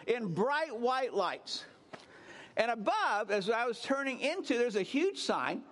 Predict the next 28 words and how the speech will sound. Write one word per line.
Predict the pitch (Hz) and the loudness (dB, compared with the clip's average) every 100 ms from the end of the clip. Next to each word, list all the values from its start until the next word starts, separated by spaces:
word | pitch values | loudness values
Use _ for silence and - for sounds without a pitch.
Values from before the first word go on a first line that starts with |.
| - - - - - - - - - | -20 -20 -20 -20 -20 -20 -20 -20 -2
maybe | 311 415 427 | 0 4 2
like | 370 311 | 2 0
the | 302 | 0
size | - 277 285 247 | 2 2 2 0
of | 226 | 0
Texas, | - 226 - - - | 0 -2 -2 -6 -2
that | 156 | 0
was | 160 | 2
a | 156 | 2
Pizza | 156 262 392 - 370 | 0 0 0 2 -2
Palace | 254 294 302 302 - | 0 0 0 -2 -2
Pavilion. | 240 202 220 131 - - - - - - - - - - | -2 0 -2 -2 -6 -14 -18 -20 -18 -18 -18 -20 -6 -2
Now, | 180 - | -2 0
I'm | 262 349 | -2 0
slowing | - - 339 381 403 381 | -2 0 2 2 0 0
down, | 294 254 226 233 240 - - - - | 2 2 0 -2 -8 -14 -20 -20 -2
and | 226 | 0
at | 247 | 2
that | 311 339 | 0 0
moment, | 320 294 285 285 | 2 2 2 0
she | - 392 466 | 2 2 2
says, | 349 311 311 311 254 - - - - - - - | 2 2 4 2 -2 -8 -12 -20 -20 -20 -8 0
"Oh, | - 220 | 0 0
Seth, | - 330 214 - - - - - - | 0 0 0 -4 -12 -20 -18 -10 -2
right | 202 269 381 427 | 2 4 2 0
here." | - 359 311 131 82 - - - - - - - - - - - - - - - - - - - - - - - | 0 2 2 0 -4 -10 -18 -20 -20 -20 -18 -16 -14 -16 -16 -16 -16 -16 -16 -16 -18 -20 -20 -20 -18 -18 -12 -2
Right | - - 175 | 0 2 0
here. | - - - | 0 0 0